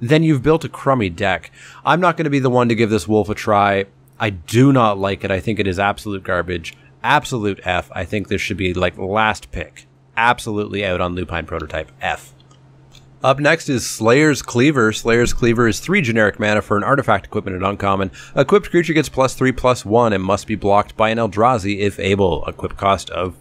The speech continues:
four. Plus three, plus one. We're talking now,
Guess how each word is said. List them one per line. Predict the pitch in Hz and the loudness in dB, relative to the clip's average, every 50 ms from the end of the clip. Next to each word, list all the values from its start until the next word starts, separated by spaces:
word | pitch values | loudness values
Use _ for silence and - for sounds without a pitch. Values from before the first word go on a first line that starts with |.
| - | -4
four. | - 98 107 110 107 101 95 85 - - _ _ - _ _ _ _ _ - - - - - - - | 0 2 4 4 4 4 4 2 -2 -6 _ _ -20 _ _ _ _ _ -18 -18 -16 -16 -18 -14 -6
Plus | - 196 220 - - | -2 0 0 0 0
three, | - 214 208 - | -2 -4 -4 -2
plus | - 202 196 156 - | 0 -2 -2 -2 -4
one. | 180 208 202 170 135 117 | -4 -2 0 0 0 0
We're | 127 190 185 | -2 -4 -4
talking | - - 113 104 - - 156 139 | -4 -4 -2 -2 -2 -2 -4 -6
now, | 151 202 226 202 160 139 139 139 139 | -4 -2 0 2 4 4 4 2 2